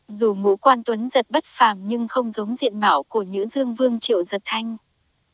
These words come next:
Mà có vài phần tương tự Nhàn Nương, cũng có tài danh như Nhàn Nương, Nhữ Dương Vương Phủ vì Nhàn Nương mà quang vinh. Trinh Nương từng nghe đến tài danh của Triệu Duệ Kỳ, Tung Sơn Viện sẽ không vì quyền thế của Nhữ Dương Vương Phủ mà khen ngợi Triệu Duệ Kỳ tài học hơn người.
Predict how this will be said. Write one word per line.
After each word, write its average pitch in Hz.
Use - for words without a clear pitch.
Mà 214
có 233
vài 247
phần 208
tương 240
tự 214
Nhàn 190
Nương, 220
cũng 208
có 247
tài 247
danh 226
như 247
Nhàn 202
Nương, 233
Nhữ 226
Dương 254
Vương 240
Phủ 208
vì 214
Nhàn 196
Nương 240
mà 208
quang 233
vinh. 226
Trinh 233
Nương 226
từng 208
nghe 208
đến 202
tài 233
danh 226
của 214
Triệu 202
Duệ 202
Kỳ, 208
Tung 247
Sơn 240
Viện 214
sẽ 208
không 254
vì 220
quyền 214
thế 214
của 262
Nhữ 202
Dương 247
Vương 240
Phủ 226
mà 190
khen 247
ngợi 208
Triệu 196
Duệ 208
Kỳ 214
tài 208
học 196
hơn 247
người. 196